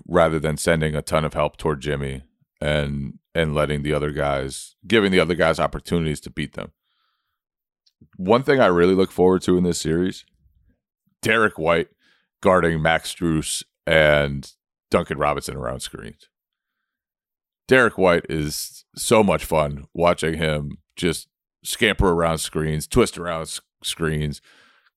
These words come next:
curl around screens, and try to get rear view contests. And that is gonna be a fun battle.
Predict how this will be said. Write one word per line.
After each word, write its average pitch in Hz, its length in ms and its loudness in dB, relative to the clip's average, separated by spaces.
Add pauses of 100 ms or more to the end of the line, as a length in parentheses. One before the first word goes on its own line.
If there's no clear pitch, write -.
(220)
curl 107 320 6
around 82 320 4
screens, 76 680 -8 (580)
and 78 300 0
try 87 240 2
to 87 60 0
get 80 260 0 (440)
rear 90 300 4
view 82 240 2
contests. 76 640 -4
And - 200 -14 (440)
that 92 240 2
is 85 120 -2
gonna 82 180 -4
be 80 140 -4
a 76 40 -4
fun 78 260 -4
battle. 69 420 -4